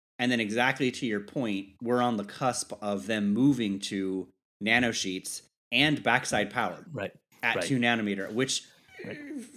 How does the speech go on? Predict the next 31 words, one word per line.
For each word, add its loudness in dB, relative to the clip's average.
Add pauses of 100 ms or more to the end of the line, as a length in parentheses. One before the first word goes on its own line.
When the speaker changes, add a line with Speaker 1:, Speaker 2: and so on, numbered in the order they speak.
(340)
Speaker 1:
<laughs> -
there's -8
no 4
way, 6
there's -4
no 2
way 4
those 4
costs 0
going 0
down. 0 (140)
Cost 4
per 0
transistor 2
is 0
gonna 0
be 4
way 4
up 0
in -4
that -4
scenario. -4
So -2
I 4
don't 4 (440)
Speaker 2:
That's -12
right. -12 (500)
Speaker 1:
I 4
feel 4
like 6
that's 0